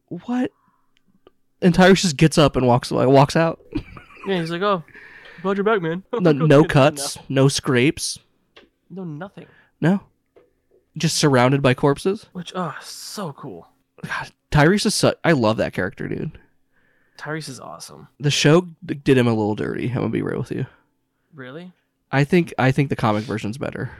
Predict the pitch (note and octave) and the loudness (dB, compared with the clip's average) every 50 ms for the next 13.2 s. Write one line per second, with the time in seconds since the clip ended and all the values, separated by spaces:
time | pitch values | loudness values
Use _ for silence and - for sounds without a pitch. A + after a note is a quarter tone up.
0 | - _ - - G#2+ G#2 A2 - - - - - A2 A2 C#3+ C#3+ D3 D3 - _ | -20 _ -10 -8 -6 -6 -6 -6 -8 -10 -10 -10 -12 -10 -10 -10 -10 -12 -14 _
1 | _ _ _ _ _ _ _ - E3 D#3 C#3+ F#3+ G3+ F3+ D3+ D#3 C#3+ - C#3+ C#3+ | _ _ _ _ _ _ _ -8 -8 -6 -4 -4 -6 -4 -4 -6 -8 -6 -6 -6
2 | C#3+ C#3+ C#3 B2+ C3 B2+ B2+ A#2+ B2 C3 C3 B2+ B2 B2+ A#2 G2+ B2 B2 B2 B2 | -6 -6 -6 -10 -12 -12 -12 -12 -12 -12 -14 -14 -16 -16 -14 -14 -14 -14 -14 -16
3 | C3 - A#2+ A#2+ - - B2+ B2+ B2+ B2 A#2+ B2 A#2+ B2 A2+ - - _ _ _ | -18 -18 -20 -16 -16 -14 -14 -14 -14 -14 -14 -14 -14 -14 -16 -16 -18 _ _ _
4 | _ _ - D3+ - - B2+ A#2+ A#2 A2+ A#2 - - A#2 G#2+ G#2+ - - - F2+ | _ _ -20 -20 -16 -14 -12 -12 -12 -14 -16 -16 -18 -18 -18 -18 -20 -20 -18 -16
5 | G#2 G2 E2+ E2 D#2 C#2+ D#2+ - - - - - - - _ _ - C3+ D3 - | -16 -14 -14 -14 -14 -12 -12 -12 -12 -14 -16 -20 -20 -20 _ _ -20 -10 -4 -2
6 | C#3 G#2+ G#2+ A2 G#2 A2+ G#2 G#2 G#2 - - - A2 G2+ G2 G2+ - - _ _ | 0 0 0 0 -2 -2 -4 -4 -4 -8 -10 -8 -8 -8 -8 -8 -12 -16 _ _
7 | _ _ _ _ _ _ _ _ _ _ _ _ _ _ _ _ _ _ _ - | _ _ _ _ _ _ _ _ _ _ _ _ _ _ _ _ _ _ _ -8
8 | - F3+ E3+ D#3 D3+ C#3 - - E3 F3 F3 D#3 C#3 C3 C3+ C#3+ D3 D3+ D3 C#3+ | -6 -4 -4 -6 -6 -8 -8 -10 -12 -12 -10 -12 -12 -10 -8 -6 -6 -4 -4 -6
9 | C#3+ C#3 C3+ C3 B2+ B2+ B2 A#2+ A#2+ A#2 - D3 D3 C3+ - - - C#3 C3 C3 | -6 -8 -8 -8 -10 -10 -10 -12 -14 -12 -10 -8 -8 -8 -6 -6 -6 -6 -6 -8
10 | B2+ C3 B2+ B2+ B2 A2 - C3+ A#2+ A#2+ - B2+ B2 A#2+ - B2+ A#2+ B2 B2+ B2 | -10 -10 -12 -12 -14 -14 -16 -18 -18 -18 -18 -18 -18 -18 -16 -16 -16 -16 -16 -18
11 | B2 B2 C3 - - - F3 F3 D3 - F#3 F#3+ C4+ C#4+ C4+ F3 D#3+ D#3+ E3 - | -18 -16 -16 -14 -12 -10 -10 -8 -2 0 2 2 2 0 0 0 0 0 0 0
12 | - A#2 A2 G2+ - C#2+ - A#2+ G#2+ G#2+ G2 G2 G#2 G#2 F#2+ D#2+ C2 - - - | -2 -2 -2 -4 -6 -10 -8 -8 -8 -8 -8 -10 -10 -10 -10 -12 -14 -14 -16 -16
13 | - - - - | -16 -18 -18 -20